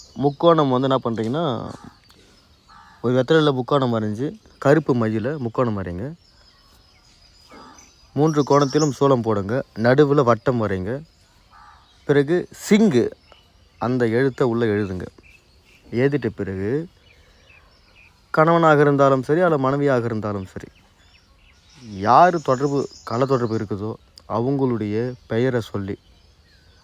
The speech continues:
வித்வேஷனம் ஆகணும், பிரியணும், சண்டை உண்டாகி பிரியணும் சொல்லிட்டு, உங்களுடைய குலதெய்வத்தை வேண்டிக்குங்க. வேண்டிக்கிட்டு என்ன பண்றீங்கன்னா,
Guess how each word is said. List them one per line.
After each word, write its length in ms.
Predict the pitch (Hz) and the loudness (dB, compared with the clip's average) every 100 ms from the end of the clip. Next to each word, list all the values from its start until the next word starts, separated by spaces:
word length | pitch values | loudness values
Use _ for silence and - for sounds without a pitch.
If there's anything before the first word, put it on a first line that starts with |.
| _ _ _ _ _ _ _ _ _ _ _ _ _ _ _ _ 110 | _ _ _ _ _ _ _ _ _ _ _ _ _ _ _ _ -4
வித்வேஷனம் 640 | 131 143 147 131 135 123 | -4 2 2 2 -2 -2
ஆகணும், 460 | 110 110 120 139 - - | 0 -2 -2 -6 -8 -6
பிரியணும், 520 | 123 120 120 120 131 135 | -2 0 2 0 -4 -8
சண்டை 520 | - - 127 151 160 170 | -14 -4 -2 0 4 4
உண்டாகி 640 | 127 127 135 135 123 143 | 4 2 6 6 6 -2
பிரியணும் 560 | 123 117 123 123 127 | -2 -2 0 0 -2
சொல்லிட்டு, 460 | 117 104 92 104 170 - - - - - - - - - - - - _ _ _ _ _ _ _ _ _ | -4 -6 -6 -8 -10 -12 -20 -20 -20 -20 -20 -20 -20 -20 -20 -20 -20 _ _ _ _ _ _ _ _ _
உங்களுடைய 540 | 120 160 175 165 139 131 | -2 2 4 4 4 2
குலதெய்வத்தை 460 | 135 135 123 123 110 | 2 2 2 0 -2
வேண்டிக்குங்க. 540 | 110 104 95 92 87 - - _ - | -4 -6 -8 -10 -12 -16 -20 _ -10
வேண்டிக்கிட்டு 480 | 117 131 120 117 120 | -6 -4 -4 -6 -6
என்ன 80 | |
பண்றீங்கன்னா, 640 | 117 113 107 107 131 123 | -8 -8 -6 -6 -6 -8